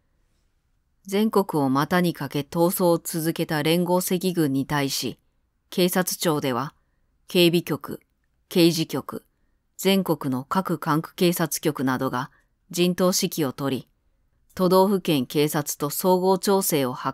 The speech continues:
って捜査していた。そして、連合赤軍一派と遭遇し、銃撃戦に応戦した長野県警一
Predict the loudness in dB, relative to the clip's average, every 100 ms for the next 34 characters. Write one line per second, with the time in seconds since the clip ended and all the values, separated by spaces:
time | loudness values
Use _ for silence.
0 | -2 -4 -4 -6 -2 0 0 -2 -4 -6
1 | -6 -10 -12 _ _ _ _ _ _ _
2 | _ _ _ _ _ -6 -2 -2 -2 -4
3 | _ _ _ _ _ 2 4 4 4 4
4 | 2 -2 0 0 2 0 0 -2 -4 -4
5 | -4 -4 0 2 2 0 -2 -4 -6 _
6 | _ _ -2 2 4 2 2 0 2 2
7 | 2 0 0 0 0 -2 -4 -4 -6 _
8 | _ _ _ -2 2 2 2 2 0 0
9 | -2 -4